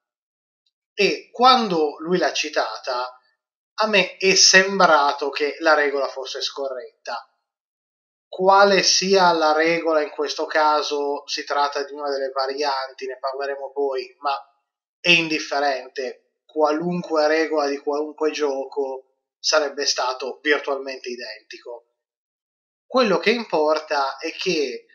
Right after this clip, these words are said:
la regola che lui stava sbagliando ad applicare non avrebbe avuto un effetto immediato sul gioco, ma si sarebbe verificata molti turni più avanti.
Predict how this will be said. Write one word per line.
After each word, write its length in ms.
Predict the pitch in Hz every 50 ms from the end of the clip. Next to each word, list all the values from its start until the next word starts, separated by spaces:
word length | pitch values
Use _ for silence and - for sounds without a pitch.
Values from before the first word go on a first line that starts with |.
| _ _ _ _ _ _ _ _ _ _ _ _ _ _ _ _ _ - 160 165
la 140 | 202 220
regola 520 | 226 226 233 214 185 156 147 147 143 139 139
che 160 | - - 151
lui 200 | 156 185 202 170
stava 520 | - - - 170 165 170 165 147 147 139 131
sbagliando 840 | 127 123 127 - 143 143 143 139 143 156 160 160 170 170 165 143
ad 80 | 127 123
applicare 920 | 123 - - - 147 156 - 170 143 120 110 120 123 127 127 127 131 - _ _ _ _ _ _ _ _ _ _ _ _ _ _ _ _ _ 170
non 280 | 175 185 214 233 233
avrebbe 520 | 220 214 214 220 233 214 185 - - 156 151
avuto 720 | 147 143 147 170 180 160 143 - - 147 139 - - 151
un 140 | 151 151 151
effetto 560 | 139 - - - 175 165 165 - - 147 143
immediato 960 | 143 147 147 147 147 151 143 131 135 151 160 160 147 135 127 - - 123 117
sul 200 | - - 175 180
gioco, 680 | 165 151 151 139 123 117 110 - - 139 131 131 - -
ma 180 | 156 170 170 160
si 140 | - 165
sarebbe 420 | 139 - 165 170 175 165 - 147 139
verificata 1120 | 135 139 139 139 - - 180 170 - 147 131 127 120 - - 143 131 127 127 127 131 - _ _ _ _ _ _ _ _ _ _
molti 560 | - 190 196 196 196 196 185 180 185 190 170
turni 360 | 165 151 147 147 147 147 143 135
più 180 | 131 135 131
avanti. 720 | 127 123 127 120 117 113 113 117 - - 131 131 127 -